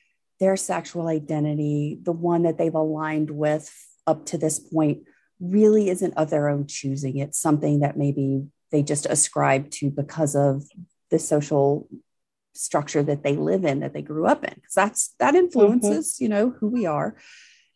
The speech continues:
Speaker 1: And
Speaker 2: Absolutely.
Speaker 1: just may have said, "Okay, you know,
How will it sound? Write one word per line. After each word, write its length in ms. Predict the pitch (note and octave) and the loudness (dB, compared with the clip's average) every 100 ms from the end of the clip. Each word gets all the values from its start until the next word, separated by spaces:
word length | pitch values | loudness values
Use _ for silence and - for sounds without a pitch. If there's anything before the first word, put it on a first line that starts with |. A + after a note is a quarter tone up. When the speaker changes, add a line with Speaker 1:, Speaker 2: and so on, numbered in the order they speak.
| - | 4
Speaker 1:
And 440 | G3+ F#3+ F#3 F3+ | 8 8 6 4
Speaker 2:
Absolutely. 360 | - G3 - G3+ | 2 0 2 2
Speaker 1:
just 260 | G#3 - - _ _ | 0 0 -8 _ _
may 280 | G3+ G3 G#3 | 2 4 4
have 240 | G#3+ G3 | 2 0
said, 480 | - - - F3 E3 | -2 -6 2 2 2
"Okay, 440 | G#3 A3+ G#3 F#3 F3+ | 0 -2 -4 -6 -4
you 180 | F#3 | -4
know, 360 | E3 D#3 D#3+ D#3+ | -4 -4 -6 -8